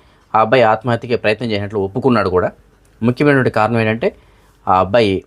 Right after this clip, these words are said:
మాదక ద్రవ్యాలకి అలవాటు పడడం, అది కూడా తీసుకోవాల్సిన డోసు కన్నా మించి అధిక డోసు తీసుకోవడం. దాని కారణం చేత అబ్బాయి కొద్దిగా డిప్రెషన్లోకి వెళ్ళి ఈ విధంగా ఆత్మహత్యకి పాల్పడినట్లు సమాచారం అయితే కనుక తేలింది. అయితే దీనిపైన ఇంకా విచారణ అయితే కొనసాగుతుంది. So ఏదైనప్పటికీ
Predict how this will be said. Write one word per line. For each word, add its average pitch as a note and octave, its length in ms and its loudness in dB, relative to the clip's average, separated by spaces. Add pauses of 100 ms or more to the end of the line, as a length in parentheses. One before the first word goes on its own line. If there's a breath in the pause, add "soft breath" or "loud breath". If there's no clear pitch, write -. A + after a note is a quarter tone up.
మాదక A#2 400 0
ద్రవ్యాలకి A2+ 380 2
అలవాటు G2+ 260 2
పడడం, G2 280 -6 (180)
అది G#2+ 140 -6
కూడా C3+ 380 2 (1120 soft breath)
తీసుకోవాల్సిన F#3 640 0
డోసు E3+ 260 0
కన్నా E3+ 240 -2
మించి D#3 420 -2
అధిక D#3 260 -2
డోసు D3 280 2
తీసుకోవడం. G#2+ 440 -2 (360)
దాని B2+ 240 0
కారణం D3 360 0
చేత - 140 0
అబ్బాయి A#2+ 340 0
కొద్దిగా A2 300 -4
డిప్రెషన్లోకి A2+ 560 -2
వెళ్ళి B2 240 0 (500 soft breath)
ఈ - 20 -2
విధంగా A#2 260 4
ఆత్మహత్యకి G#2+ 420 -4
పాల్పడినట్లు G#2+ 720 0 (480)
సమాచారం A2 420 0
అయితే F#2+ 140 0
కనుక C3+ 180 -4
తేలింది. E2 300 -2
అయితే G2 160 -4
దీనిపైన F#2+ 260 -2
ఇంకా G2+ 180 0
విచారణ A#2 280 2
అయితే A#2 140 -4
కొనసాగుతుంది. G#2+ 720 -4 (680)
So G#2+ 60 4
ఏదైనప్పటికీ D3+ 640 0